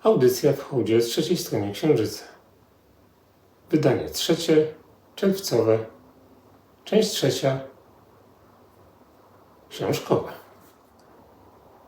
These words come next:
Tematem czerwca są inspiracje. Przyjrzeliśmy się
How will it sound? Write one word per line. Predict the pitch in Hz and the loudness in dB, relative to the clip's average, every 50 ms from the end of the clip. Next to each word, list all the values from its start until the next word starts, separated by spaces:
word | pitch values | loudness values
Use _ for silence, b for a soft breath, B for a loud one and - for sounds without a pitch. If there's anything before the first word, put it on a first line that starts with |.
| - - - _ - _ - | -20 -20 -20 _ -20 _ 0
Tematem | - 160 196 220 - 226 190 143 - | 2 4 4 6 6 6 6 6 4
czerwca | - - 160 165 - - - - 160 151 143 143 - - B B B B B B B B B B - - - - - _ _ _ _ _ _ _ _ _ _ _ _ _ _ _ - - - - - - | 2 2 2 2 2 0 -2 0 4 4 4 4 2 -4 B B B B B B B B B B -20 -20 -20 -20 -20 _ _ _ _ _ _ _ _ _ _ _ _ _ _ _ -20 -20 -20 -20 -20 -16
są | - - - 127 123 127 - | -8 -4 -2 0 0 0 0
inspiracje. | - 151 131 - - - - 131 113 - - - - - - - - - - - - - - - - - - _ _ _ _ _ _ _ - _ _ - - _ _ _ _ _ _ - - _ - - _ - - - - _ - | 0 0 0 0 -2 0 0 2 2 2 0 -4 -6 -10 -12 -12 -16 -20 -20 -20 -20 -20 -20 -20 -20 -20 -20 _ _ _ _ _ _ _ -20 _ _ -20 -20 _ _ _ _ _ _ -20 -20 _ -20 -20 _ -20 -20 -20 -20 _ -10
Przyjrzeliśmy | - - 147 127 147 180 190 196 - - 156 | -4 0 2 6 8 8 8 6 4 0 -2
się | - - 151 131 127 - | -2 -2 -2 -2 -2 -2